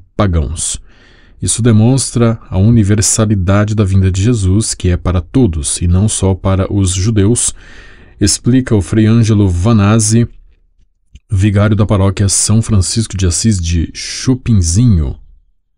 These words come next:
no interior do Paraná. Essa atitude dos magos mostra dignidade. Esses reis eram símbolo de pessoas que não tinham grandes poderes, mas tiveram esse discernimento.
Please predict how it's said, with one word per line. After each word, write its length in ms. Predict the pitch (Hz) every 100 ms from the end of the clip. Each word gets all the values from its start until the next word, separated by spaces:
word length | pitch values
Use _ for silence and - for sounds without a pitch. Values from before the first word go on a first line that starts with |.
| _ -
no 140 | 87
interior 500 | 85 117 101 98 101
do 160 | 92 90 _
Paraná. 500 | - 101 104 85 62 - _ _ _ _ _ _ - - - -
Essa 800 | - 101 95 - 101 95 90 87
atitude 1040 | 87 107 90 120 139 123 139 135 120 104
dos 260 | 85 92 82
magos 540 | 87 104 123 120 110
mostra 680 | 92 92 107 113 - 104 104
dignidade. 1000 | 90 85 101 131 123 92 71 82 - - - -
Esses 400 | 92 87 98 87
reis 520 | 92 110 127 - - -
eram 260 | 85 82
símbolo 540 | 82 - 127 139 120 107
de 100 | 92
pessoas 600 | 90 - 117 117 101 -
que 120 | 95
não 200 | 95 90
tinham 260 | - 107
grandes 320 | 92 95 101 -
poderes, 600 | 139 113 104 117 - - - - - - -
mas 360 | - 98 107 -
tiveram 480 | - 90 92 92 90
esse 320 | 90 - 90
discernimento. 1120 | 82 95 - 107 95 98 95 110 85 -